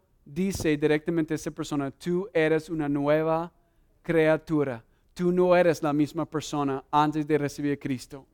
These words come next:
Cristo hace que todas las cosas viejas se conviertan en cosas nuevas. Todas las cosas malas y sucias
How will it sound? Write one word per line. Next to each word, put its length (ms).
Cristo 560
hace 500
que 140
todas 320
las 160
cosas 360
viejas 460
se 140
conviertan 580
en 80
cosas 380
nuevas. 520
Todas 220
las 160
cosas 340
malas 480
y 80
sucias 840